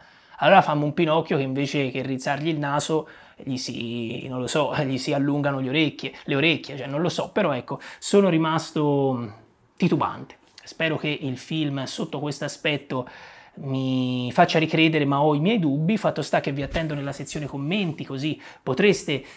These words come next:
dirmi la vostra, e per favore evitate la critica "basta, di Pinocchio ne han-, ne hanno già fatti tantissimi". Non conta quante volte una storia viene raccontata, ma come la si racconta e soprattutto chi la racconta. Cioè qua noi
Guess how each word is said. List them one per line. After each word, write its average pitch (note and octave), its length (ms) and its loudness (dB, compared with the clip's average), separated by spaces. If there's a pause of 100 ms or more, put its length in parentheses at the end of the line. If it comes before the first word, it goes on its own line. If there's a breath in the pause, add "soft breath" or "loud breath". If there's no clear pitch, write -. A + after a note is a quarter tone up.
dirmi F#3 260 4
la G3+ 100 8
vostra, A3 320 2
e E3 60 -2
per F3 180 0
favore D#3+ 500 -2
evitate D#3+ 520 0
la D3 100 -2
critica D3 480 -4
"basta, C3+ 640 -2
di C3+ 120 -4
Pinocchio D3 580 -4
ne D3 60 -4
han-, C#3+ 240 -6
ne D3 140 -6
hanno D3+ 220 -4
già D3+ 180 0
fatti D3 420 -6
tantissimi". D3 720 -6
Non C#3+ 300 -4
conta C#3 500 -4
quante D#3 460 -4
volte C3+ 400 -6
una C3+ 120 -8
storia C#3 440 -6
viene D3+ 280 -4
raccontata, D3+ 720 -2 (260 loud breath)
ma D3+ 180 -2
come D#3+ 340 0
la B2 120 -6
si - 120 -8
racconta A#2 500 -8
e D3 40 -8
soprattutto G#3 680 -4
chi D#3+ 280 -2
la B2 80 -2
racconta. - 560 -10 (200 loud breath)
Cioè - 140 -10
qua A3+ 200 6
noi E3+ 460 0